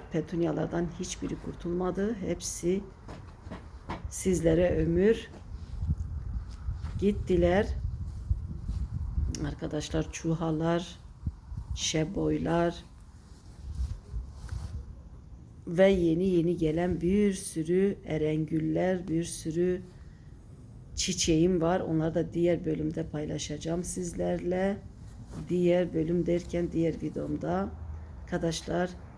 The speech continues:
bah-, e, pencerenizden çiçek, gönlünüzden huzur ve sevgi,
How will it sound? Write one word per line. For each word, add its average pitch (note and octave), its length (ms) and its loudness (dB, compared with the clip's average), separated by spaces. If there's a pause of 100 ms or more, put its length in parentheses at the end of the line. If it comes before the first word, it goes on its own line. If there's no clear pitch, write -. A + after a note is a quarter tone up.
(560)
bah-, D#3+ 380 2
e, F3 40 4
pencerenizden E3 840 4
çiçek, F3 480 0 (240)
gönlünüzden E3 720 2
huzur D#3+ 420 0
ve D#3 100 0
sevgi, F3 760 2